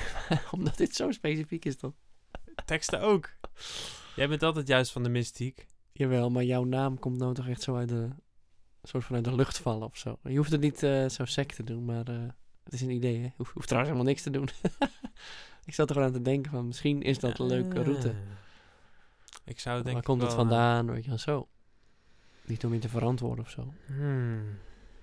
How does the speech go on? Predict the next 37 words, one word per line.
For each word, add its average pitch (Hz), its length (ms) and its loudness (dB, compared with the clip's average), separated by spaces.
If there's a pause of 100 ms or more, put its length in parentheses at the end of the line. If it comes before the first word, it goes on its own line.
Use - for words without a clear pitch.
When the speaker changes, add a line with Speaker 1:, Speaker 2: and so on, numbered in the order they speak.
(140)
Speaker 2:
Ja, 113 220 -8 (100)
misschien. 104 380 -12 (220)
Misschien. 196 520 -10 (140)
Misschien. - 240 -10
Speaker 1:
Maar 135 160 -14 (380)
doe 127 160 0
je 120 60 2
er 117 60 2
lekker 120 220 2
niks 117 220 0
mee. 123 160 -2 (180)
Ook 127 180 4
helemaal 147 320 12
goed. 127 280 -4 (800)
Speaker 2:
Ik, - 180 -6
eh, 143 140 -2
ben 143 200 0
geloof 143 280 -4
ik - 80 -10
wel 135 320 0
iets, - 240 -6
eh, 117 400 -2 (420)
dat - 180 -12
ik 117 120 -10
denk, 117 320 -6
daar 123 80 -10
ga - 140 -8
ik 123 140 -10
misschien 131 280 -8
later 113 280 -4
nog 101 100 -10
wel 101 120 -10
een 101 80 -12
keer 95 140 -12
wat - 120 -12
mee 87 140 -10
doen. 85 140 -12